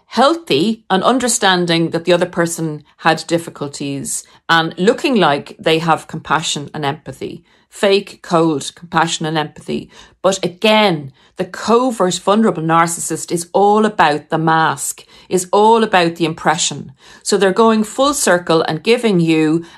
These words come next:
an impression of them as a totally authentic, good, compassionate, caring individual who lives their life for the good of others, but unfortunately has had a lot of hard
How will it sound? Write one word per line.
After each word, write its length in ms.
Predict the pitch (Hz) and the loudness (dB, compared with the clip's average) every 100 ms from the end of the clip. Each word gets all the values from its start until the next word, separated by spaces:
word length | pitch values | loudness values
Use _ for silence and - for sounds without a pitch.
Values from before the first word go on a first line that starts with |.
| - | 0
an 140 | 170 | 0
impression 640 | 170 170 170 180 - 151 | 0 0 0 2 -2 -4
of 280 | - 160 156 | -4 -4 -2
them 460 | 190 160 147 135 135 - - - | 2 4 2 0 -6 -12 -12 0
as 180 | 175 170 | 2 2
a 100 | 170 | -2
totally 760 | - - 196 208 220 208 170 | -4 2 4 4 2 0 0
authentic, 880 | 139 151 151 147 139 139 147 131 - _ _ - | 2 0 0 -4 -4 -4 -6 -6 -10 _ _ -2
good, 380 | 254 240 226 - _ | 4 4 4 -6 _
compassionate, 800 | - 170 170 170 170 - 165 165 - _ _ | -4 -4 0 0 2 -2 0 0 -2 _ _
caring 600 | - 214 233 233 202 160 | 0 2 4 4 4 2
individual 840 | 143 151 151 160 160 170 165 165 - - | -2 -2 0 0 0 2 2 0 -4 -10
who 120 | - 185 | 0 2
lives 420 | 214 330 339 - | 4 2 -2 -2
their 160 | 190 | 2
life 520 | 165 156 156 156 - - - - - _ _ _ _ _ | 4 4 2 -4 -12 -20 -20 -20 -20 _ _ _ _ _
for 160 | - 180 | -2 2
the 120 | 175 | 2
good 320 | 175 320 330 | 2 2 2
of 120 | 220 | 2
others, 560 | 170 156 156 151 151 - - - | 2 2 2 0 0 -6 -8 2
but 140 | 196 | 4
unfortunately 1040 | 277 320 - 185 156 - 156 - 151 151 | 4 2 0 2 2 0 -4 -2 -2 -2
has 240 | 170 170 170 | -2 -2 0
had 140 | 170 | 2
a 80 | 165 | 4
lot 260 | 170 208 226 | 4 4 0
of 120 | 220 | -4
hard 440 | 175 151 143 139 | 0 2 2 -2